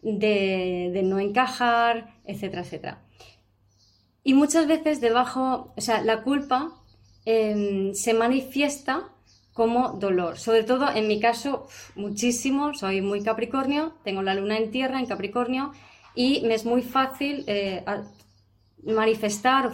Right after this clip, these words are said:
o, o fisicalizar, eh, la culpa, que es ancestral, eh, porque no es consciente, en dolores. Y ahí es donde estaba yo,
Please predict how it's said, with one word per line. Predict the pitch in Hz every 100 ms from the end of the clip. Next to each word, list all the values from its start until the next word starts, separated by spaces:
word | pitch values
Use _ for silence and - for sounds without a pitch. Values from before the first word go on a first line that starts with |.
| -
o, | 208 196 190
o | 190 190
fisicalizar, | 233 - - 233 240 233 262 254 330 - _ _
eh, | - 208 202 190 185 185
la | 214 208 208
culpa, | 269 262 262 262
que | 185
es |
ancestral, | 196 190 240 233 - 247 277 - - - _ -
eh, | 196 190
porque | 202 208
no | 208
es |
consciente, | 220 208 - 262 254 262 349 - - - _ _
en | 226 247 277 277 196
dolores. | 202 180 175 156 143 -
Y | 240 262 -
ahí | 214 233
es | 220
donde | 220 208
estaba | 220 233
yo, | 285 349